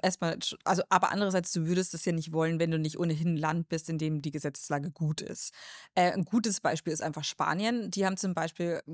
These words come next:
sich einfach auf die Fahne geschrieben, „Wir wollen queeren Tourismus.“ Warum ja auch nicht? Es da, meistens hast du Double Income, No Kids und, äh, und Leute, die einfach richtig gern Urlaub machen. Und es funktioniert ja auch eben. Du hast Gran Canaria, du hast Ibiza, du hast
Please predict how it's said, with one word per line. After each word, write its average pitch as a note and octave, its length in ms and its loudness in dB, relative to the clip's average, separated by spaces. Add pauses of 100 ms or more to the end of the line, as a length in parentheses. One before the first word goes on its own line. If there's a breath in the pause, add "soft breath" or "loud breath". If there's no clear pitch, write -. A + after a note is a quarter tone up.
(200)
sich E3+ 160 0
einfach E3+ 160 0
auf D#3+ 60 -2
die E3 80 -4
Fahne F3 300 0
geschrieben, E3+ 500 -2 (460 loud breath)
„Wir E3+ 240 4
wollen G#3 640 4 (320)
queeren G#3 340 4
Tourismus.“ - 720 0
Warum F#3+ 400 4
ja F#3+ 140 2
auch D#3 120 -2
nicht? F3 400 -2
Es F3 220 2
da, F3 140 2
meistens F#3 560 6
hast E3+ 160 0
du - 20 -4
Double D#3 300 -2
Income, D3+ 340 -4
No D3+ 100 -4
Kids - 380 0 (400 loud breath)
und, F#3+ 680 2
äh, F3 280 2
und E3 280 0
Leute, F3 340 0
die E3 160 -4
einfach D#3+ 180 -4
richtig E3+ 300 -2
gern D#3 180 0
Urlaub E3 300 0
machen. D3+ 200 -4
Und D#3 140 -4
es D#3+ 160 0
funktioniert G3 640 2
ja F3+ 220 2
auch - 240 0
eben. D#3+ 420 -4
Du D#3+ 80 -6
hast E3 140 -4
Gran E3+ 180 -2
Canaria, F3 480 2
du E3+ 80 -2
hast E3 100 -4
Ibiza, E3 440 -2
du D#3 160 -4
hast D#3+ 340 0